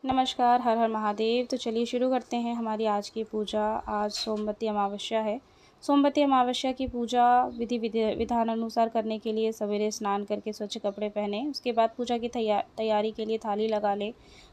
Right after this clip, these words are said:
सबसे पहले ज़रूरी होता है एक गंगा जल, एक लोटा। उसके बाद हमें पूजन में जो भी, अ, प्रसाद हमें समर्पित करना है, रख लेंगे हम। इसके बाद चुनरी,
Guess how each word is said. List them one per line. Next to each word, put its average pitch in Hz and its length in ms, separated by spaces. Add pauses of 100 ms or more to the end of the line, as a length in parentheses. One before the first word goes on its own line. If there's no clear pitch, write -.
(220)
सबसे 277 260
पहले 262 280
ज़रूरी 247 360
होता 233 260
है 226 180
एक 226 340
गंगा 214 240
जल, 220 220
एक 214 160
लोटा। 208 500 (320)
उसके 220 480
बाद 208 260
हमें 208 220
पूजन 214 340
में 208 220
जो 214 160
भी, 226 240 (360)
अ, 220 140
प्रसाद 214 440
हमें 214 180
समर्पित 208 460
करना 208 300
है, 208 240
रख 208 160
लेंगे 208 300
हम। 208 260 (120)
इसके 220 280
बाद 208 220
चुनरी, 214 600